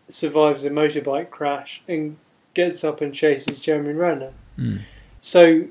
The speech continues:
Speaker 1: he's, he is obviously physiologically better than Bourne. So it feels a little bit hamstrung by that, 'cause they keep saying, "Oh yeah, but Bourne's the ultimate." And you think, "Well,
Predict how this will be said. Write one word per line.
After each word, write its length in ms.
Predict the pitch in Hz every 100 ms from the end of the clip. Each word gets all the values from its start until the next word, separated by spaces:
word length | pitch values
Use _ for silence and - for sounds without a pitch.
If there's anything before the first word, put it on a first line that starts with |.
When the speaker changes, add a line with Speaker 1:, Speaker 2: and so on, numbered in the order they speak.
| -
Speaker 1:
he's, 480 | 185 - 214 175 175 -
he 180 | - 240
is 140 | 190
obviously 540 | 196 196 202 - 160 147
physiologically 1000 | 180 170 180 175 175 190 - - 147 143
better 460 | - 160 151 -
than 280 | 143 143 139
Bourne. 440 | 139 160 143 139 151 _ _ _ _
So 180 | - 175
it 240 | 175 202
feels 420 | - 190 196 170
a 100 | 160
little 420 | 156 165 175 -
bit 300 | 156 170 180
hamstrung 640 | - 175 175 - - 135 131
by 160 | 139 135
that, 260 | 135 143 _
'cause 200 | - 156
they 100 | 156
keep 300 | 156 190 196
saying, 380 | - 147 143 135 _ _ _ -
"Oh 180 | 196 165
yeah, 260 | 147 139
but 260 | 143 202 - _ -
Bourne's 380 | 160 160 156
the 180 | 147 147
ultimate." 640 | 143 139 135 135 151 _ _ _ _ -
And 140 | 175
you 100 | 170
think, 380 | 165 196 196 -
"Well, 320 | 170 170 156